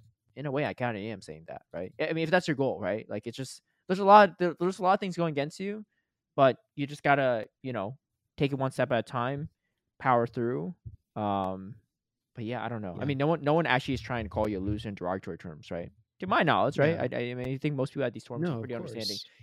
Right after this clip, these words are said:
Speaker 1: And at the end of the day, everyone is a loser besides the person that wins. That's it. There's only one winner here. There's only one champion, right? I mean, you could say, like, "Oh, I won seventy-second place." Like, uh,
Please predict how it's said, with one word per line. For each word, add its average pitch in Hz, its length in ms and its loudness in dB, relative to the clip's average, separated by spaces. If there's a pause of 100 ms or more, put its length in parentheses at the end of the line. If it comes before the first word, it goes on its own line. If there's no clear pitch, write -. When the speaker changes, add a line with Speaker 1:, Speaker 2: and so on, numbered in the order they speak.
Speaker 1:
And 185 160 0
at 226 120 8
the 233 160 8 (120)
end 220 160 2
of 247 60 -6
the 202 80 -4
day, 202 360 2 (760)
everyone 254 580 8
is 233 120 -2
a 214 60 8
loser 208 340 6
besides 208 380 10
the 208 60 0
person 226 220 4
that 208 120 8
wins. 220 320 2
That's 185 220 4
it. - 300 6
There's - 180 6
only 254 220 4
one 208 280 4
winner 226 220 4
here. 139 280 -2 (240)
There's 170 120 4
only 240 160 10
one 202 220 4
champion, - 520 -4
right? 147 300 0 (520)
I 175 100 4
mean, 185 140 0
you 190 120 -4
could 262 180 0
say, 247 140 4
like, 208 140 6
"Oh, 196 80 6
I 170 140 12
won 180 240 4
seventy-second 165 840 2
place." 139 420 0
Like, 147 220 0
uh, - 40 -14